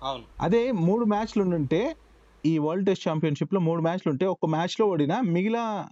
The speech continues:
Speaker 2: మిగిలిన వాటిలో కూడా పుంజుకునే ఛాన్స్ ఉండేది. అయితే మ్యాచ్‌కి ముందు రోజు, ముందు ఇండియా రోజు,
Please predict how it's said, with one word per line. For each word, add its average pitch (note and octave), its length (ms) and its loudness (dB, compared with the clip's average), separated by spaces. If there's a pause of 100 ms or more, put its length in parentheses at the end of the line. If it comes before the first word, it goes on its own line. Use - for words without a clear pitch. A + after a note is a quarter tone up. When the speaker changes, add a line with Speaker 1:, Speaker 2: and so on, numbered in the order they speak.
Speaker 2:
మిగిలిన F3 460 0
వాటిలో D#3 540 0
కూడా D#3+ 140 -2
పుంజుకునే D#3+ 460 0 (140)
ఛాన్స్ C#3+ 260 -2
ఉండేది. B2+ 420 0 (580)
అయితే D#3 220 0
మ్యాచ్‌కి E3 440 -2
ముందు E3+ 240 2
రోజు, D#3 560 0 (200)
ముందు D#3+ 280 2
ఇండియా D3+ 540 0
రోజు, D#3+ 580 0